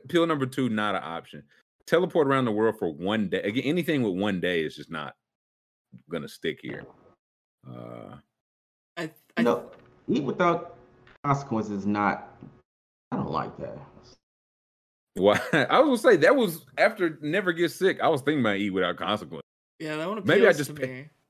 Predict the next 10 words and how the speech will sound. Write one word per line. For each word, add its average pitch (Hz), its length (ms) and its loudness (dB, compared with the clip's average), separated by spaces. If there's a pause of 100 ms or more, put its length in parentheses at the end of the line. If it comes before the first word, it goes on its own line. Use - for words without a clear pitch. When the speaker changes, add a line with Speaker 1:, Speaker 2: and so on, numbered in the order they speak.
(520)
Speaker 1:
maybe 226 300 4
I 190 60 6
pair 160 420 0
eat 143 160 -6
without 123 300 -2
consequences 120 680 -8
to - 120 -10
never 90 300 -2
get 85 180 -8
sick. 113 320 -6